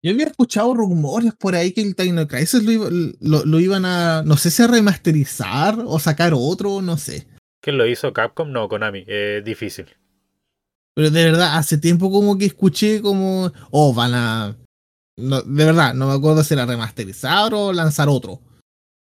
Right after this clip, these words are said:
Speaker 1: Entonces era muy genial.
Speaker 2: ¿Pero qué más de dinosaurio podemos hablar? Eh, en
Speaker 1: A
Speaker 2: ot-,
Speaker 1: ver.
Speaker 2: en otros temas también como... Eh, eso sí, yo recuerdo mucho haber visto una serie, eh, que pasaban en el canal trece, que es la de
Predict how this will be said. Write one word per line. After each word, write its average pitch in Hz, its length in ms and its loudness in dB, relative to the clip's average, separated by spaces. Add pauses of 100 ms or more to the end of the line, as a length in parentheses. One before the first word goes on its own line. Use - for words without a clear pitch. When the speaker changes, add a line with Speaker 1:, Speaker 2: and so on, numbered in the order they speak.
(160)
Speaker 1:
Entonces 131 180 -2
era 131 100 0
muy 120 140 -2
genial. 117 220 -4 (1200)
Speaker 2:
¿Pero 123 140 -8
qué 180 60 -8
más 220 180 -8
de 202 120 -8
dinosaurio 180 460 -6
podemos 156 340 -6
hablar? 98 280 -8 (640)
Eh, 110 380 -6
en 123 60 -4
Speaker 1:
A 143 80 2
Speaker 2:
ot-, 143 40 0 (160)
Speaker 1:
ver. - 100 -12
Speaker 2:
en 123 80 -4
otros 143 240 -6
temas 151 300 -6
también 139 300 -8
como... 139 540 -8 (760)
Eh, 117 280 -6
eso 156 160 -4
sí, 151 160 -6
yo 151 140 2
recuerdo 143 300 -4
mucho 160 600 -4
haber 127 220 -4
visto 143 240 -8
una 135 120 -4
serie, 147 480 -2 (580)
eh, 104 400 -8
que 113 200 -4
pasaban 123 340 -4
en 120 100 -4
el 113 100 -10
canal 120 280 -6
trece, 202 400 -4 (840)
que 113 160 -4
es 120 60 -4
la 120 460 -4
de 117 140 -4